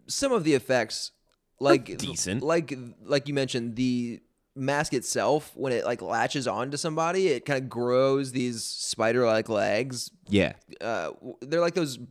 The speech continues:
Speaker 1: giant desert spiders or giant desert crabs or whatever those things.
Speaker 2: Yeah, I mean, it's got the legs of, like, the, the head spider from The Thing.
Speaker 1: Yeah.
Speaker 2: Yeah.
Speaker 1: Oh, for sure. Oh, it's just copying The Thing.
Speaker 2: That's what it fucking
Speaker 1: That's
Speaker 2: looked like to
Speaker 1: absolutely
Speaker 2: me.
Speaker 1: what it's
Speaker 2: Yeah.
Speaker 1: doing. Now that I, now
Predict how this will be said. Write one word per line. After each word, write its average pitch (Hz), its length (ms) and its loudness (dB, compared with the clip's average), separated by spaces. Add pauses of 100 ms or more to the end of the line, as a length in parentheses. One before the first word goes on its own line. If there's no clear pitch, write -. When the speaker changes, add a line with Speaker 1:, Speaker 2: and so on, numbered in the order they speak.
(120)
Speaker 1:
giant 131 380 0
desert 120 480 0
spiders 85 600 -4
or 107 160 -8
giant 104 260 -2
desert 104 280 -4
crabs 92 380 -2
or 98 80 -4
whatever 92 240 -6
those 98 200 -10
things. 95 340 -14 (220)
Speaker 2:
Yeah, 165 280 8
I 160 160 0
mean, 175 300 8
it's 160 200 4
got 190 200 4
the 175 100 6
legs 131 400 4
of, 98 200 2
like, 101 260 4
the, 85 800 2 (260)
the 87 380 -4
head 101 340 2
spider 82 420 0
from 80 220 -4
The 57 80 -10
Thing. - 380 -6 (800)
Speaker 1:
Yeah. 135 400 0 (340)
Speaker 2:
Yeah. 160 100 6
Speaker 1:
Oh, 101 120 -2
for 151 160 -2
sure. 151 240 0
Oh, 135 160 6
it's 127 140 -2
just 175 160 -4
copying 117 320 2
The 87 100 -8
Thing. - 220 -6
Speaker 2:
That's 95 240 -4
what 107 100 0
it 78 60 -4
fucking - 180 -2
Speaker 1:
That's 156 140 12
Speaker 2:
looked 190 80 2
like 131 80 4
to 139 40 8
Speaker 1:
absolutely 123 400 6
Speaker 2:
me. - 60 4
Speaker 1:
what 107 120 2
it's 110 80 2
Speaker 2:
Yeah. 113 140 10
Speaker 1:
doing. 107 140 2
Now 131 120 4
that 131 120 2
I, 120 80 2
now 117 60 -2